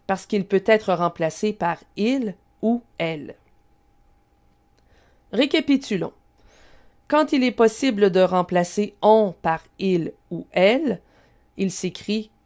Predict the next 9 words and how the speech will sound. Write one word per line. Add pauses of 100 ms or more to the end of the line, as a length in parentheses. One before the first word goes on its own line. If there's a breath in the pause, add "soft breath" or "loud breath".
O (260)
N. (480)
Quand
on
peut
remplacer
on
par
avait,